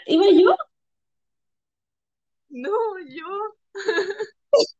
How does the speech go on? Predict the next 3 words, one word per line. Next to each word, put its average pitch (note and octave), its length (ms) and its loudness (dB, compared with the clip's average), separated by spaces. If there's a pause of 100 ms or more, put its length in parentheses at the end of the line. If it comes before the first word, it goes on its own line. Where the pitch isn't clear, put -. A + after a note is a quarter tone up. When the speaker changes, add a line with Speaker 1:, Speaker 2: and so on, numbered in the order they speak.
(2500)
Speaker 2:
Oye, A#4+ 320 0 (840)
y D4 160 -12
me, D4 100 -8